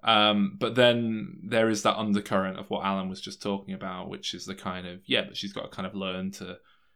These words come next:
settle down and be a mum and have kids. But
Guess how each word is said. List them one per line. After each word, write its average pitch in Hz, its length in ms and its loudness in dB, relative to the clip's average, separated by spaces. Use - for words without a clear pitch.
settle - 320 -4
down 92 340 -4
and 95 80 -6
be 95 120 -6
a 90 60 -8
mum 92 360 -6
and 87 120 -12
have - 200 -16
kids. - 500 -12
But 92 280 -14